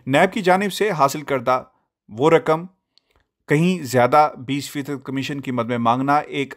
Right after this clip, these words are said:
अमूमी मसले को जन्म देता है कि आया नैब इससे कहीं ज़्यादा वसूल करेगा? क्या ब्रॉडशीट दो हज़ार तीन के बाद भी मुतहरिक रही और क्या कोई ख़ास वजह है कि इस केस में ब्रॉडशीट को बेहतर नताइज मिलने चाहिए? मुद्दई का इन्हिसार इस बात पर है कि नैब दो हज़ार पाँच में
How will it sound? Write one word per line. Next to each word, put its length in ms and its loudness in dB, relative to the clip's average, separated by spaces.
अमूमी 340 -4
मसले 340 -4
को 140 -2
जन्म 340 -2
देता 280 -8
है 200 -8
कि 120 -6
आया 240 4
नैब 440 2
इससे 400 -6
कहीं 380 -4
ज़्यादा 340 2
वसूल 340 -4
करेगा? 560 0
क्या 140 0
ब्रॉडशीट 480 -2
दो 140 -2
हज़ार 180 -2
तीन 240 -6
के 100 -2
बाद 200 0
भी 80 -6
मुतहरिक 500 -4
रही 240 2
और 260 -4
क्या 360 4
कोई 180 -4
ख़ास 400 0
वजह 200 2
है 200 0
कि 120 -10
इस 180 -8
केस 360 -6
में 140 -2
ब्रॉडशीट 400 2
को 100 -2
बेहतर 300 -2
नताइज 340 -4
मिलने 300 -4
चाहिए? 440 -8
मुद्दई 280 4
का 120 4
इन्हिसार 400 2
इस 160 -8
बात 240 2
पर 100 -2
है 160 -6
कि 100 -8
नैब 240 -2
दो 200 -4
हज़ार 180 0
पाँच 380 -2
में 260 -8